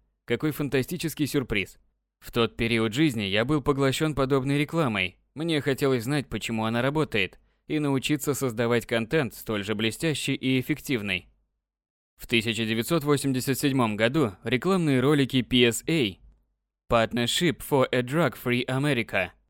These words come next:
некоммерческая организация, которая проводит кампании по предотвращению употребления наркотиков и алкоголя,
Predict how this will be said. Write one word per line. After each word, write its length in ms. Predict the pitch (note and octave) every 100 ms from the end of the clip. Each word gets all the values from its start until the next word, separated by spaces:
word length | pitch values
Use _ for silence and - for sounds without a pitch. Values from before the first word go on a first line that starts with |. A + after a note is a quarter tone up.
| _ _ _ -
некоммерческая 800 | G#2+ G#2+ C3+ F3 D3+ D#3+ - D3+
организация, 760 | - C#3 C#3+ D3 E3+ B2+ A2+ G2+
которая 420 | A2+ A2 A2+ G#2+
проводит 440 | A2+ A#2 C3+ B2+
кампании 540 | - A#2 A2 E3 B2 G2+
по 140 | A2+
предотвращению 800 | G#2+ A#2 A2+ B2 A#2+ E3 D3+ D3
употребления 680 | C3+ C3 A#2+ A#2 A#2+ A#2 A2
наркотиков 640 | G#2+ A2+ B2 B2 C3 -
и 60 | C3
алкоголя, 640 | A#2+ C3 C3+ A#2+ F#2+ F2+